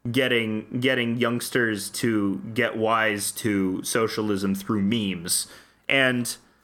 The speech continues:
he's very good at doing that. You know, you can call it bullshit, but I, I've seen it. I've seen it happen. I've seen him get people into it through the fucking memes, so.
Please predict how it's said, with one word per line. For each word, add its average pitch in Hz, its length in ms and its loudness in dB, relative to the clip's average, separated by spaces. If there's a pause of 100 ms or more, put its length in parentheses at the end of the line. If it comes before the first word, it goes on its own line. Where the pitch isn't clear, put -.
(380)
he's 139 240 0
very 175 400 4
good 226 200 4
at 220 140 0
doing 214 300 4
that. 98 220 -2
You 143 140 4
know, 151 200 4
you 143 180 2
can 143 180 0
call 180 240 4
it 147 140 0
bullshit, 160 520 2
but 120 160 2
I, 117 180 2 (120)
I've 117 160 2
seen 196 300 2
it. 151 160 0 (100)
I've 110 120 -2
seen 180 200 2
it 170 80 -6
happen. 156 380 0
I've 92 100 -12
seen 156 220 0
him 147 160 0
get 143 200 0
people 143 300 0
into 147 300 0
it 101 100 -4
through 120 140 -4
the 110 100 -2
fucking 120 320 -2
memes, 104 300 -2
so. 98 380 -2